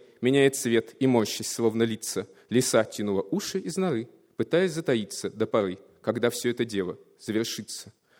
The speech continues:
Но смерть моя, запутавшись в лесу, заросший путь нашла почти на ощупь,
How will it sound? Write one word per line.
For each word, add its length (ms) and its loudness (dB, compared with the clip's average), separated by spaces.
Но 100 0
смерть 360 4
моя, 340 4
запутавшись 680 0
в 40 0
лесу, 380 -2
заросший 480 6
путь 320 -6
нашла 340 2
почти 360 0
на 140 8
ощупь, 400 2